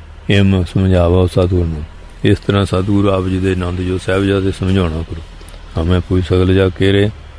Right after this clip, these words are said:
ਕਿ ਇਸ ਤਰ੍ਹਾਂ ਸਮਝਾਓ, ਅਸੀਂ ਤਾਂ ਸਾਰੇ ਸੰਸਾਰ ਦੇ ਪੂਜਨੀਕ ਹਾਂ। "ਸਮਤਾ ਦ੍ਰਿਸ਼ਟ ਸਭਨ ਪਰ", ਸਮਾਨ ਦ੍ਰਿਸ਼ਟੀ ਨੂੰ ਸਾਰਿਆਂ ਨਾਲ ਹੇਰੇ ਦੇਖਣਾ ਕਰੋ। "ਚੌਂਦਾ ਛਪਨੇ ਸੇਵਕ ਜਾਣੋ", ਚਾਰ ਚੁਫੇਰੇ ਆਪਣੇ ਸੇਵਕ ਜਾਣੋ। "ਨਾ ਵਿਰੋਧ ਕੇ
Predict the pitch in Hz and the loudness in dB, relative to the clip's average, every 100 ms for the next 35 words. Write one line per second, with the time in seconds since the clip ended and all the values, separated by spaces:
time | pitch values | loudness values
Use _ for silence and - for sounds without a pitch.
0 | - - - - - - - - - - | -20 -20 -20 -20 -20 -20 -20 -20 -20 -18
1 | - - - - - 101 104 - 113 110 | -18 -18 -20 -20 -2 4 4 4 4 4
2 | 104 107 104 104 92 110 101 95 92 95 | 6 4 6 4 4 2 2 4 4 6
3 | 98 92 95 98 90 95 90 98 101 104 | 4 4 2 4 2 2 0 2 4 4
4 | 95 92 92 76 76 - - - - - | 4 2 0 -2 -4 -10 -18 -20 -20 -12
5 | - 95 95 95 95 90 - 92 98 95 | -2 0 4 4 4 0 2 2 2 2
6 | 92 82 73 - - - - - - 92 | 0 -2 -6 -10 -18 -20 -20 -18 0 4
7 | 95 98 98 98 92 104 101 101 98 92 | 6 6 4 2 0 0 2 2 2 2
8 | 95 98 95 92 95 90 95 - 101 95 | 4 2 4 4 2 2 0 2 2 2
9 | 82 76 - - - - - - - 92 | -2 -8 -14 -20 -20 -20 -20 -20 -2 0
10 | 92 90 90 90 95 90 92 92 95 98 | 2 4 2 2 2 2 2 4 4 4
11 | 98 98 - - - - - - - 104 | 4 2 -2 -20 -20 -20 -20 -20 -4 2
12 | 98 98 - 101 101 95 101 98 98 95 | 2 0 -2 0 0 2 0 2 2 2
13 | 101 104 104 104 98 - - - - - | 4 4 4 2 -2 -12 -20 -18 -14 -2
14 | 98 101 98 98 98 98 101 92 95 | 2 4 4 4 4 2 2 4 4